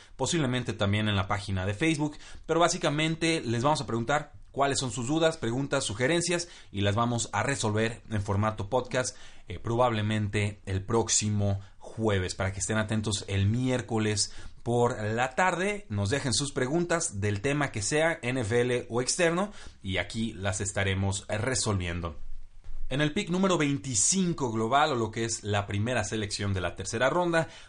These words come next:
tengo al receptor de los San Francisco forty-niners, Jalen Hurd. Un jugador intrigante, un jugador productivo, alguien que jugó como corredor,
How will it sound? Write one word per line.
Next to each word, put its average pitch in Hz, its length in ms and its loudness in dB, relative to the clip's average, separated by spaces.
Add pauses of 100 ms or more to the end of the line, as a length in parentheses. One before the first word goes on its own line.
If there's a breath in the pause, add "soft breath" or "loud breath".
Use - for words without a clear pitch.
(160 loud breath)
tengo 151 440 4
al 113 180 2
receptor 127 760 0
de 113 180 2
los 113 220 2
San 117 180 0
Francisco 107 420 0
forty-niners, 113 720 0 (140)
Jalen 113 640 2 (540 loud breath)
Hurd. 120 300 2 (520 loud breath)
Un 170 120 0
jugador 180 320 6
intrigante, 170 600 0
un 151 200 0
jugador 127 400 4
productivo, 135 800 -2
alguien 127 320 0
que 107 100 -6
jugó 104 340 -2
como 104 240 -2
corredor, 104 540 0